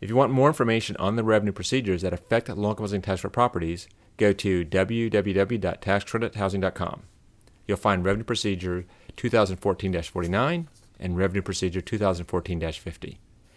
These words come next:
You can also review my blog post that explains the provisions at w w w dot novoco dot com. And if you have additional questions, I'd encourage you to contact my partner, Thomas Stagg, in our Washington office.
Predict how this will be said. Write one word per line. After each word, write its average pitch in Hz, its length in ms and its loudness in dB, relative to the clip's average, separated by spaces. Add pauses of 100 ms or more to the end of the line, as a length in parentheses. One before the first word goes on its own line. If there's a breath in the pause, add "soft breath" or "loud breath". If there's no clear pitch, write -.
(260 loud breath)
You 98 80 -4
can 104 140 0
also 127 320 6
review 95 240 4
my 98 120 4
blog 95 320 4
post - 340 -8 (220)
that 95 120 -4
explains 98 480 0
the 101 80 -2
provisions 113 560 -2 (160)
at - 200 -8
w 95 400 2
w 90 220 0
w 107 280 2
dot 85 180 -2
novoco 90 320 -2
dot 95 160 2
com. 85 320 -6 (1080 soft breath)
And 98 100 -4
if - 80 -4
you 117 80 6
have 98 80 6
additional 135 360 6
questions, 90 600 0 (500 soft breath)
I'd 95 80 0
encourage 107 440 2
you 101 120 2
to 95 80 4
contact 101 400 0
my 98 260 2
partner, 90 500 2 (120)
Thomas 92 320 0
Stagg, - 440 -4 (400)
in 87 80 -2
our 90 120 2
Washington 85 440 0
office. - 400 -14